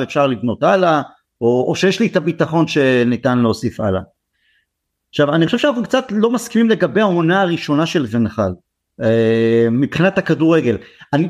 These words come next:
מבחינ-, אני זוכר שהיו המון אוהדים אז שהיו מוקסמים מהאישיות שלו, והקשירות שלו, והאמירות שלו, ו-,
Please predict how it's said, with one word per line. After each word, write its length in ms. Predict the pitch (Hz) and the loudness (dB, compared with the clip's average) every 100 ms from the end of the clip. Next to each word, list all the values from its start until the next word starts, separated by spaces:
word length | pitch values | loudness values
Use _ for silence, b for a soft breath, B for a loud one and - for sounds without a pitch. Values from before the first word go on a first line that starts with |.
| 160 | -4
מבחינ-, 360 | 127 - - 135 | -6 -4 -4 -2
אני 120 | 127 | -2
זוכר 140 | - | -2
שהיו 260 | 185 180 202 | 0 2 2
המון 260 | 180 202 190 | 2 2 2
אוהדים 400 | 139 107 202 175 | 0 0 0 0
אז 80 | |
שהיו 200 | - 139 | 0 0
מוקסמים 500 | 185 170 - 185 196 | 0 -4 -4 0 2
מהאישיות 580 | 170 127 - - 196 233 | 2 0 -2 -2 -2 0
שלו, 300 | - 185 143 | 0 0 0
והקשירות 560 | 123 - - 185 - 220 | -2 -6 -4 -4 -2 -2
שלו, 320 | 233 180 131 | 0 0 0
והאמירות 540 | 135 156 208 285 254 - | 0 0 0 0 -2 0
שלו, 320 | 214 196 | 0 0
ו-, 100 | 165 | 0